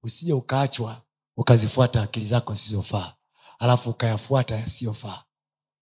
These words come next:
Kama hujaelewa mpaka saa hizi, ibada ya siku ya leo, inaenda kwa amani ya Bwana. Think.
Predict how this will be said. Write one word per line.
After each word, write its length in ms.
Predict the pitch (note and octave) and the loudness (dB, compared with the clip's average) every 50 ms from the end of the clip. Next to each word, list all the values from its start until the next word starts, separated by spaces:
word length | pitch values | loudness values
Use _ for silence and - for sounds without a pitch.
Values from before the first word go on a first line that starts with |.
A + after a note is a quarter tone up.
| _ _ _ _ _ _ _ _ _ _ _ _ _ _ _ _ _ _ _ | _ _ _ _ _ _ _ _ _ _ _ _ _ _ _ _ _ _ _
Kama 160 | - D3+ D#3+ D3+ | -14 -10 -8 -8
hujaelewa 320 | C3 A#2 B2 B2 C#3 C#3+ | -6 -6 -4 -4 -2 -4
mpaka 200 | B2+ - B2+ B2+ | -4 -6 -6 -4
saa 120 | A#2+ B2 B2+ | -4 -4 -4
hizi, 260 | C#3 C3+ C3 D3+ D3 - _ _ _ _ _ _ _ _ _ _ _ _ | -4 -4 -6 -6 -8 -12 _ _ _ _ _ _ _ _ _ _ _ _
ibada 260 | - A2 C3 C#3 C3 B2 | -6 -2 -2 0 0 0
ya 60 | A#2+ | -2
siku 180 | - - A#2+ | -2 -2 -4
ya 60 | A2+ A2+ | -2 -2
leo, 380 | B2+ C3 C3 B2 A2+ - _ _ _ _ _ _ _ _ _ _ | 0 0 -2 -2 -6 -10 _ _ _ _ _ _ _ _ _ _
inaenda 320 | A2+ G#2+ B2 A#2+ A#2 G#2+ | -4 -2 0 0 0 -2
kwa 140 | G#2 - G#2+ | -4 -6 -6
amani 220 | G2+ G#2 G#2 G2+ F#2+ | -6 -4 -6 -6 -6
ya 80 | G2 F#2 | -10 -14
Bwana. 260 | G2+ - - - - _ _ _ _ _ _ _ _ _ _ _ _ _ _ _ _ _ _ _ _ _ _ _ _ _ _ _ _ _ _ _ _ _ _ _ _ _ _ _ _ _ _ _ _ _ _ _ _ _ _ _ _ _ _ _ _ _ _ _ _ _ _ _ _ _ _ _ _ _ _ _ _ _ _ _ _ _ _ _ _ _ _ _ _ | -16 -18 -20 -20 -20 _ _ _ _ _ _ _ _ _ _ _ _ _ _ _ _ _ _ _ _ _ _ _ _ _ _ _ _ _ _ _ _ _ _ _ _ _ _ _ _ _ _ _ _ _ _ _ _ _ _ _ _ _ _ _ _ _ _ _ _ _ _ _ _ _ _ _ _ _ _ _ _ _ _ _ _ _ _ _ _ _ _ _ _
Think. 480 | - - - C#4 A#3 C3 - - - | 6 8 8 8 8 6 0 -2 -8